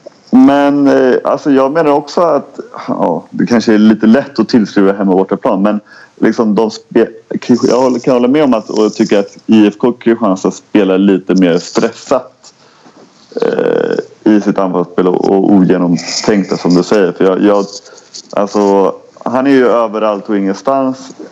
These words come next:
Anton Hallbäck, och det är klart, nu var det, vart det ju succé och han har fått väldigt mycket beröm, och det ska jag ha, men jag, jag menar också att han känns som att man kan utnyttja han ibland, för att ibland, det, han känns ju också svårläst även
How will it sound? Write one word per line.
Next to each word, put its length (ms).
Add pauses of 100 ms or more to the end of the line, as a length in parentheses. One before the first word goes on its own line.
(100)
Anton 320
Hallbäck, 560
och 220
det 60
är 40
klart, 240
nu 80
var 180
det, 60
vart 220
det 60
ju 120
succé 520
och 400 (320)
han 120
har 80
fått 160
väldigt 200
mycket 240
beröm, 320
och 80
det 80
ska 140
jag 120
ha, 400
men 260
jag, 200
jag 140
menar 160
också 200
att 140
han 160
känns 320
som 120
att 140
man 140
kan 380 (840)
utnyttja 580
han 200
ibland, 420
för 140
att 240
ibland, 480
det, 220
han 160
känns 280
ju 40
också 200
svårläst 580
även 360